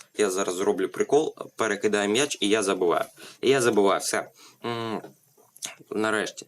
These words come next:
нарешті ми забиваємо. Е, м, так. Все, ось це було набагато краще. Це було набагато, набагато краще. А два один. Але два один ми не вирішили це, цю ситуацію, цю просто,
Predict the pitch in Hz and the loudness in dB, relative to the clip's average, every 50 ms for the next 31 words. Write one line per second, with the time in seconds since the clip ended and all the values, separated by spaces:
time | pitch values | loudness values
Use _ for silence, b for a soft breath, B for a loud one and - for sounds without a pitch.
0 | _ - 101 107 110 104 95 - - 95 98 98 95 107 104 113 117 135 139 139 | _ -4 -2 0 0 0 -2 -2 -4 -2 -2 0 0 0 0 2 2 2 0 0
1 | 123 107 - B B B B B B B _ - - 117 120 120 117 113 110 110 | -2 -4 -8 B B B B B B B _ -6 -2 0 0 0 0 0 0 0
2 | 104 98 - - - _ _ _ _ - 110 113 107 101 92 - _ - - 113 | 0 -2 -2 -6 -14 _ _ _ _ -10 -8 -8 -6 -8 -8 -10 _ -2 0 2
3 | 123 117 90 - - _ B B B B B B - - 117 107 82 78 92 92 | 2 2 0 -4 -8 _ B B B B B B -2 0 0 2 2 0 0 0
4 | - - - 127 117 110 101 95 - 92 104 98 98 92 98 95 - 92 90 - | 0 0 0 2 4 4 4 4 2 -2 0 0 0 2 0 0 -2 -4 -6 -2
5 | - 85 - - - 90 - - 117 101 113 113 107 98 95 107 123 131 110 101 | -2 -2 -2 -2 -6 -6 -4 -4 -2 0 2 2 2 0 0 0 0 0 0 0
6 | 90 101 104 117 - 113 101 101 98 87 87 80 95 101 - 95 - - - 82 | 0 0 -2 -2 0 0 0 0 0 0 0 0 0 0 -2 -4 -6 -6 -4 -6
7 | 80 - - - - - B B B B B B B B B - 110 104 98 95 | -4 -4 -6 -10 -12 -16 B B B B B B B B B -6 -4 -4 0 2
8 | 117 139 143 139 127 117 101 85 - - B B B B B B B - 107 113 | 2 4 2 2 2 0 -2 -2 -4 -10 B B B B B B B 0 2 2
9 | 107 101 98 131 139 131 120 120 143 147 131 120 120 120 110 95 113 135 107 110 | 0 0 0 2 2 2 2 2 0 0 0 0 0 -2 -2 -2 -2 -4 -4 -4
10 | 101 95 - - - 87 87 82 - - - 98 87 - - - - - 117 104 | -4 -4 -4 -6 -6 -8 -8 -8 -6 -6 -4 -4 -6 -6 -10 -12 -10 -8 -6 -4
11 | - 107 - - - 123 139 165 - - - - 95 - - B B B B B | -4 -4 -4 -2 -2 0 0 -2 -4 -6 -4 -4 -4 -4 -6 B B B B B
12 | B B - - - 110 - - - 120 120 120 120 - - 110 101 90 85 | B B -12 -10 -10 -10 -8 -2 0 2 2 2 0 -4 -2 -2 -2 -2 -2